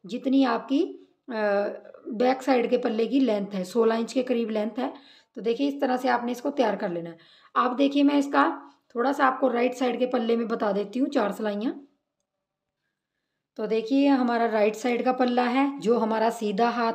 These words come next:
है इस तरफ का, इसमें पल्ला है और इस पल्ले में हमारे बटन होल बनेंगे। तो मैंने तीसरी सिलाई में बटन होल बनाया। अगर आप चाहें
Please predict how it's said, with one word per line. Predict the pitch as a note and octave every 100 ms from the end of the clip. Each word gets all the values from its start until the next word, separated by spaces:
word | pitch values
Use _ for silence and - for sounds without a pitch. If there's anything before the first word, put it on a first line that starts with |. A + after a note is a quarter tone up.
| A#3+
है | A#3+
इस | -
तरफ | A#3+ A3 -
का, | A#3+ B3 -
इसमें | A3+ A3+ A3+
पल्ला | A#3 G#3+ A3+
है | A#3 B3+ B3+ - - -
और | A3 A3
इस | A#3+ B3+ -
पल्ले | A#3+ A#3+
में | A#3+ B3
हमारे | A#3+ G#3 G3+ A#3
बटन | G#3 G#3 G#3+
होल | G#3 G#3 G#3
बनेंगे। | F3+ E3+ D#3+ D#3+ D#3 _ _ _
तो | A3+
मैंने | A3+ A#3 C4+
तीसरी | C4 A#3+ C4+ C#4+
सिलाई | C4+ A#3+ A#3
में | A#3+
बटन | A3+ A3+ A3+
होल | A#3 A3+
बनाया। | G#3+ G#3 G#3+ A#3
अगर | G#3+ A#3
आप | A#3 -
चाहें | A#3+ G3+ B3